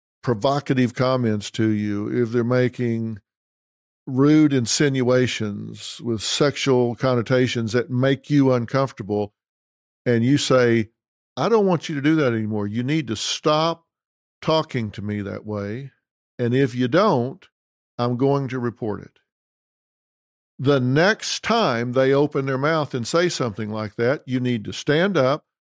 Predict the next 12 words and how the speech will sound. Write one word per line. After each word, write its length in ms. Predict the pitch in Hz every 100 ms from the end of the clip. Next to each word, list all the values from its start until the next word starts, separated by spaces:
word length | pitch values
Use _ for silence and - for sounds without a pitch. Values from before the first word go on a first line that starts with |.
| _
and 320 | 131 120 113 113
walk 400 | 135 156 170 170
in 380 | 165 147 147 -
to 200 | 139 139
the 160 | 127 123
H 280 | 139 139
R 300 | 143 147 139
office 480 | 131 131 - 151 143
or 280 | - 123 117
your 140 | 110 104
supervisor's 840 | - 180 147 123 117 113 117 101
office, 440 | 117 113 160 151